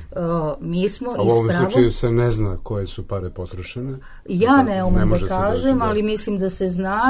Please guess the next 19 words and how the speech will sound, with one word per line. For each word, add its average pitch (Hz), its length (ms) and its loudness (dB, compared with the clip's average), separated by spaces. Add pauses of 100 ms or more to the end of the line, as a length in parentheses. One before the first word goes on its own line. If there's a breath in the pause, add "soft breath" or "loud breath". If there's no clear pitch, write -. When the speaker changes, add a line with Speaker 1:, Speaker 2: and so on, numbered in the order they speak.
(100)
Speaker 2:
i 208 220 0
smatram 185 480 -4
da 180 80 2
bi 180 160 0
pošteno 180 440 -2
bilo 175 520 2 (220 loud breath)
i 160 140 -8
za 151 180 -6
ovaj 202 300 -2
i 170 340 -6
Speaker 1:
Mhm. 104 160 -4
Speaker 2:
za 156 140 -2
svaki 175 380 -6
drugi 180 280 2
salon, 208 500 2
i 147 60 -4
prethodni 175 640 -6
i 151 40 -6
budući, 185 520 6